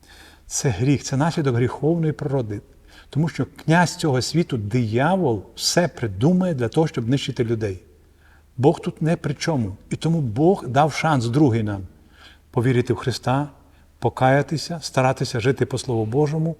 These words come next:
І коли прийде наш час, бути в вічності з Богом. Ось чому ми спішимо проповідувати Євангеліє. Наш, е, Д Н К, наша Д-, е,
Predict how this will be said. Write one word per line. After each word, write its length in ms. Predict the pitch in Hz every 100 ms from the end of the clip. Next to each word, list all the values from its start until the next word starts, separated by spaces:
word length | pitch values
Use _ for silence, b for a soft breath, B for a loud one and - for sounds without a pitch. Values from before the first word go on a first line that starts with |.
| B B B B B
І 200 | 156 156
коли 300 | 127 - 165
прийде 320 | - 156 139 131
наш 240 | 110 -
час, 460 | 156 180 - - - - - b b b b -
бути 240 | 135 -
в 40 | 113
вічності 460 | 135 - 123 -
з 40 | 107
Богом. 360 | 104 101 95 92 - - - - b b b
Ось 160 | 170 175
чому 260 | - 156
ми 120 | 147 135
спішимо 600 | - 139 - 135 110 95 - _ - _ - _
проповідувати 540 | - 113 127 127 120 120
Євангеліє. 460 | 110 104 95 98 - -
Наш, 440 | 120 175 - - - - - B B B B B B B B -
е, 180 | 120 113
Д 160 | 101 131
Н 140 | 139
К, 180 | 131 170
наша 260 | 160 131 120
Д-, 160 | - -
е, 80 | -